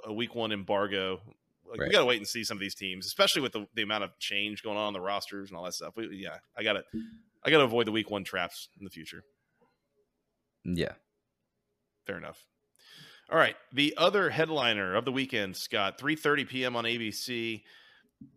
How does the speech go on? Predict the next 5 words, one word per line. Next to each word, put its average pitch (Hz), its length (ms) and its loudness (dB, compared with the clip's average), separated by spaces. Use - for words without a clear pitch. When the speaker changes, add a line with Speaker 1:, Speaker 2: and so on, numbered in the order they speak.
Speaker 1:
the 127 180 0
Miami 156 580 2
Hurricanes 113 800 -2
at 127 180 -2
home 123 500 -4